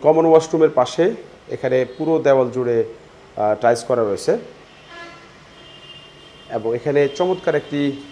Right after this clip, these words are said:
কিচেন পেয়ে যাবেন। এই কিচেনের সাথে আপনি একটি ব্যালকনি পেয়ে যাবেন এবং কিচেনটি সম্পূর্ণ ইন্টেরিয়র করা। So এখন আমরা আপনাদেরকে এই ফ্ল্যাটটি, আ-, আর একটু ভালোভাবে দেখাবো, আহ,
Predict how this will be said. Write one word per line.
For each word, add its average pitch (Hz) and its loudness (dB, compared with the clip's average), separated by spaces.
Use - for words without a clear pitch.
কিচেন 143 0
পেয়ে 135 0
যাবেন। 120 -4
এই 131 -4
কিচেনের 156 0
সাথে 151 0
আপনি 143 -2
একটি 127 -6
ব্যালকনি 139 -2
পেয়ে 135 -2
যাবেন 127 -2
এবং 123 -4
কিচেনটি 143 -10
সম্পূর্ণ 156 -6
ইন্টেরিয়র 120 -4
করা। 139 0
So 180 2
এখন 151 0
আমরা 175 2
আপনাদেরকে 170 -2
এই 151 -4
ফ্ল্যাটটি, 151 -2
আ-, 123 0
আর 135 2
একটু 135 -4
ভালোভাবে 127 -2
দেখাবো, 117 -4
আহ, 117 0